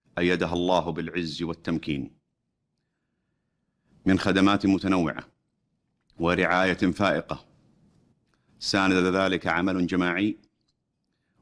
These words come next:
وجهود تشاركية نفذتها مختلف الجهات المعنية بالحج. وبهذه المناسبة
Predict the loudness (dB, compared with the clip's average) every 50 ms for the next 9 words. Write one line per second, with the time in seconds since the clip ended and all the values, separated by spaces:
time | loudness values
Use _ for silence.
0 | -6 -2 -2 -2 0 -2 -4 -6 -4 -4 -4 0 0 0 0 -2 -4 -2 -2 -2
1 | -2 -2 -6 -8 -8 -6 -6 -6 -4 -4 -2 -2 -2 -4 -4 -6 -4 -4 -4 -6
2 | -4 -4 -2 -2 -2 -2 -4 -4 -8 -8 -8 -6 -6 -6 -6 -8 -8 -6 -6 -6
3 | -4 -4 -4 -4 -4 -4 -4 -4 -4 -6 -6 -10 -12 -12 -12 -14 -16 -16 -20 -20
4 | -20 _ _ _ _ _ _ _ _ _ _ _ _ _ _ _ _ _ _ _
5 | _ _ _ _ _ _ _ _ _ _ _ _ _ _ _ _ _ _ _ _
6 | _ _ _ _ _ _ _ _ _ _ _ _ _ _ _ _ _ _ _ _
7 | _ _ _ _ _ _ _ 0 2 2 4 4 2 2 4 4 6 6 4 4
8 | 2 0 -2 -4 -6 -10 -12